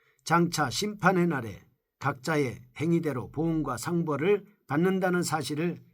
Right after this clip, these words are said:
가리키고 있다라고 하는 것을 알 수 있습니다. 왜 예수님께서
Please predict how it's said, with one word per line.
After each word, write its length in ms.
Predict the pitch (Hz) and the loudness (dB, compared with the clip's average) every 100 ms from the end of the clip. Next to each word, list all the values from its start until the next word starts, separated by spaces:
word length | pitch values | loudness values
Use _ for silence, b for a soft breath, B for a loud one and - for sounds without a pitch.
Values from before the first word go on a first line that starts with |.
| _ | _
가리키고 480 | - 151 156 170 151 | -4 -2 -2 -4 -2
있다라고 640 | 131 - 101 92 - 127 127 | -4 -6 -14 -14 -8 -4 -4
하는 180 | 131 | -4
것을 380 | 127 120 180 180 - _ _ | -4 -4 -2 -4 -6 _ _
알 180 | 117 123 | -8 -6
수 160 | - | -6
있습니다. 540 | 127 - 107 - - - _ | -8 -8 -12 -16 -18 -20 _
왜 280 | 127 156 180 | 0 4 6
예수님께서 760 | 170 170 175 160 170 143 165 127 | 6 4 2 0 0 -2 -2 -4